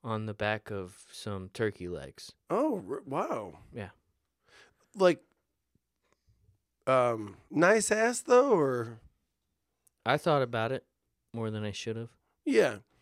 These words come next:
Speaker 2: So, so it was a very subtle ass pic, but, and it was, uh, it was, it was funny. Like, to me, it was funny. It was like, it was a comical thing. It wasn't like a, uh,
Speaker 1: It wasn't sexual in nature. It was more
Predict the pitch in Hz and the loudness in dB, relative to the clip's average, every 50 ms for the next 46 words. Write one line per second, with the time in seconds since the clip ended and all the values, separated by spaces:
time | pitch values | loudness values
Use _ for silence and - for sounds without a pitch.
0 | _ _ _ _ _ _ _ _ _ _ - - - 208 196 180 - 196 170 - | _ _ _ _ _ _ _ _ _ _ -2 4 6 6 6 6 4 0 2 4
1 | 185 180 175 170 170 175 180 156 165 165 135 147 180 190 196 190 185 - - 180 | 4 6 6 6 6 6 6 6 4 2 4 4 6 8 8 8 6 6 6 6
2 | 175 175 160 160 151 139 139 139 139 135 - - - - 143 135 113 - _ - | 6 6 6 4 4 4 4 4 4 4 2 0 2 2 2 2 2 -2 _ -4
3 | 143 147 160 156 - - 160 156 156 151 143 147 147 120 135 123 131 131 123 110 | 2 4 4 4 4 2 2 4 4 4 4 2 2 0 0 2 2 2 2 0
4 | - _ 147 165 165 160 135 - - _ _ _ _ _ _ _ _ _ _ _ | 0 _ 4 4 4 4 2 -2 -8 _ _ _ _ _ _ _ _ _ _ _
5 | _ _ _ - 143 139 131 123 - - - _ - - - - 170 165 156 143 | _ _ _ -4 -4 -2 -2 -4 -6 -10 -14 _ -16 -12 -4 2 4 4 4 4
6 | 131 131 92 - - _ _ _ _ _ _ - 127 127 117 - - - 156 147 | 2 -2 -8 -12 -16 _ _ _ _ _ _ -4 -4 -4 -4 -4 -4 0 2 4
7 | 147 147 151 156 165 175 185 208 226 208 _ _ _ _ _ _ _ _ - 156 | 4 6 6 6 8 6 6 4 2 -6 _ _ _ _ _ _ _ _ -2 0
8 | 156 143 139 143 131 - - - 147 143 135 123 110 107 110 120 120 123 127 123 | 0 0 0 -2 -2 -4 -4 -2 0 0 0 0 -2 -4 -4 -4 -4 -4 -6 -6
9 | 127 113 127 139 139 127 127 127 120 - - - 143 143 151 151 151 147 - 139 | -6 -4 -2 0 0 0 -2 -4 -6 -6 -6 -4 0 0 0 0 -2 -2 -2 -2
10 | 143 127 - - 135 131 131 127 127 120 - - - _ _ - - 135 131 131 | -2 -2 -2 -4 -4 -2 -2 -4 -4 -6 -10 -16 -20 _ _ -6 -4 -2 0 0
11 | 139 139 131 147 127 123 123 131 127 123 - - 123 117 113 113 113 110 110 110 | 0 0 0 -2 -4 -2 -2 0 -2 -2 -2 -4 -4 -2 -2 -2 -2 -4 -4 -6
12 | 107 104 104 104 104 101 _ _ _ _ _ _ _ _ _ _ _ _ _ _ | -8 -8 -10 -10 -12 -14 _ _ _ _ _ _ _ _ _ _ _ _ _ _
13 | _ _ _ _ _ _ _ _ _ - - 156 151 147 147 123 - - - 117 | _ _ _ _ _ _ _ _ _ -2 0 0 2 0 -2 -8 -6 -6 -6 -6
14 | 107 - - - 117 110 107 104 101 104 104 104 - - 117 110 101 98 95 - | -6 -6 -8 -8 -8 -6 -6 -6 -6 -8 -8 -10 -10 -8 -8 -6 -6 -6 -8 -10
15 | - - 110 107 104 101 98 98 98 82 | -12 -10 -10 -8 -8 -8 -8 -10 -12 -16